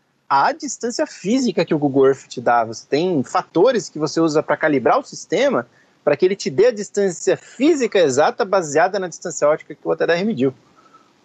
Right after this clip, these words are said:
Porque isso é um fator mu-, que, assim, que pesa bastante na, na, na localização. Então,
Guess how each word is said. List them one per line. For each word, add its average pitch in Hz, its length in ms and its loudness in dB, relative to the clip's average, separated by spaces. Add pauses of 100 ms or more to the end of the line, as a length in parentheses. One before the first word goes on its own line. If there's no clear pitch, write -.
Porque 123 960 2
isso - 220 -2
é - 20 2
um 190 60 0
fator 202 260 0
mu-, 135 440 2 (280)
que, - 60 0
assim, 139 220 0
que 117 120 -10
pesa 160 300 2
bastante 202 500 -2
na, 131 300 0
na, 107 240 -6 (640)
na 139 180 2
localização. 131 720 -2 (260)
Então, 160 300 -8